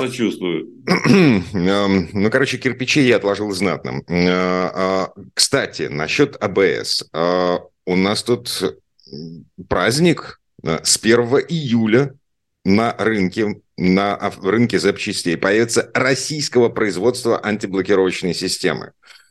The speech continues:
Speaker 2: Значит, замглавы Минпромторга Василий Шпак, э, в интервью а-, ариа Новостям заявил, что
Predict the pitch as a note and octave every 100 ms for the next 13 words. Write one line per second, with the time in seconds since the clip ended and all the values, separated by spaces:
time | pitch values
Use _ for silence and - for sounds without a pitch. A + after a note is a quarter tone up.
0 | - - G#2+ F#2+ E2+ D#2+ A#2 D3 C3+ C#3+
1 | C3+ B2+ A2+ A2 G2+ G2 F2+ F2 F#2 F#2+
2 | C#3 C3 B2+ - - D#2+ D#2 - - E2
3 | D2+ D2+ E2+ F2 F#2+ A#2+ B2 G2 - F2
4 | F2 G#2+ F2+ D#2 - - D2 C#2+ C2 -
5 | D2+ D2+ G2+ C3+ - - F2+ D#2+ C2+